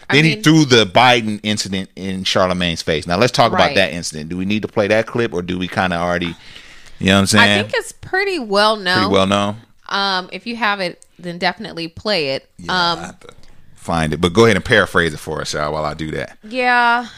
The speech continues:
Speaker 1: Um, well, clearly there's a conversation with Charlemagne and, and Joe Biden, and Joe Biden made that statement, and,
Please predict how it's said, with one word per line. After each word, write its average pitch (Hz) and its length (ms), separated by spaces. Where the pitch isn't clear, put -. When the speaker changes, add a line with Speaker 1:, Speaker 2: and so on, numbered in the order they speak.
Speaker 1:
Um, 196 580
well, 208 140
clearly 247 420
there's 208 220
a 180 60
conversation 190 840
with 175 140
Charlemagne 175 540
and, 165 260
and 170 240
Joe 180 180
Biden, 170 480
and 160 300
Joe 214 180
Biden 208 340
made 190 220
that 165 180
statement, 185 580
and, 185 400